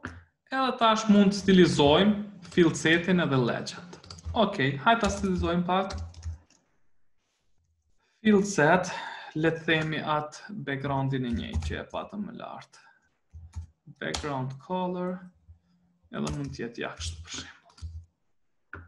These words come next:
Ose hajde ta gjejmë atë që ishte më herët.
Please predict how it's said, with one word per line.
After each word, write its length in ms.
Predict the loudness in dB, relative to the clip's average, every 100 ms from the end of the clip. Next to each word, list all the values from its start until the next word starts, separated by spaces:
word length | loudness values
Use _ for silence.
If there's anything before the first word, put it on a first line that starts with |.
| _ _ _ _ -12 -12
Ose 180 | -10
hajde 440 | -14 -14 -18 -20 -18
ta 100 | -14
gjejmë 460 | -12 -10 -10 -10 -12
atë 180 | -16
që 140 | -18 -16
ishte 240 | -16 -16
më 220 | -16 -16 -14
herët. 480 | -14 -14 -16 -16